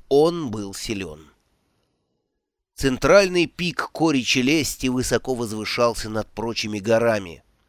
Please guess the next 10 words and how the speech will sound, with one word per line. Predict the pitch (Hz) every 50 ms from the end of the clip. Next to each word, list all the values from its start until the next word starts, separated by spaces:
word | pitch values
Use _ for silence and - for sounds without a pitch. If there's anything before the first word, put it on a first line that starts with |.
| _ _ _
Десять | - 101 104 135 151 139 - 135 120 -
вертикальных | 117 120 120 113 - - 131 - - 131 120 117 117 107 - -
миль | 123 131 151 151 143 127
зелёного | 110 104 127 123 131 131 127 123 120 117 117
льда | 113 110 101 104 110 131 131 131
и | 127 123 110
снега, | - - - 131 135 143 156 160 147 147 147 139 123 - _ _ _ _ _ _ _ _ _ _ _
а | - - 113
вершину | 113 107 107 95 92 - - - 151 180 170 170 160
его | 156 151 143 135 147 143 139 131